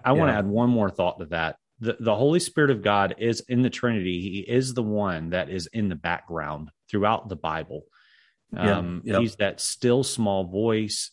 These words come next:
Speaker 1: He's, he's quiet. He's the gentleman. They're all, uh, gentlemanly, but he, of the three, he's the meekest of the three. You don't walk with the Spirit unless you're spending time each day to get alone to a quiet place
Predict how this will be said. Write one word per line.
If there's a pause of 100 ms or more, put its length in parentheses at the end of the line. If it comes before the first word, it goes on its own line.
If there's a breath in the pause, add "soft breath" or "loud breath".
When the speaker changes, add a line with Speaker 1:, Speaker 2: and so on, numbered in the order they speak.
Speaker 1:
He's,
he's
quiet.
He's
the
gentleman. (440 soft breath)
They're
all, (160)
uh,
gentlemanly,
but
he,
of
the
three,
he's
the
meekest
of
the
three. (480 soft breath)
You
don't
walk
with
the
Spirit (100)
unless
you're
spending
time
each
day
to
get
alone
to
a
quiet
place